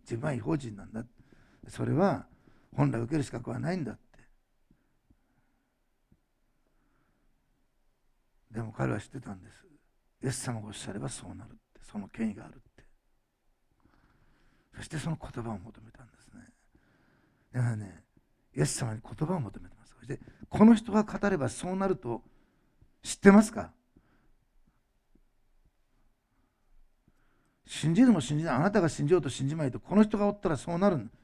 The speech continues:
条件がない場合は。条件があればその条件を果たさなきゃいけませんが、言われたらそうなるんです。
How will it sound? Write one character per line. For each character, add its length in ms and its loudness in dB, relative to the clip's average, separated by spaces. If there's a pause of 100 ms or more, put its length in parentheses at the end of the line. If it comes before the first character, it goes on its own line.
条 140 4
件 140 -2
が 40 2
な 60 0
い 60 -2
場 100 -8
合 80 -12
は。 60 -18 (880)
条 120 2
件 120 4
が 80 8
あ 20 8
れ 60 6
ば 100 2
そ 140 -4
の 60 0
条 120 2
件 100 -4
を 40 2
果 60 -4
た 40 -4
さ 100 -6
な 60 -4
き 40 -12
ゃ 0 -
い 20 -8
け 60 -8
ま 60 -12
せ 60 -10
ん 60 -10
が、 120 -10 (380)
言 140 8
わ 60 12
れ 100 10
た 80 4
ら 80 4
そ 180 -2
う 40 0
な 100 2
る 80 2
ん 60 -6
で 60 -14
す。 60 -20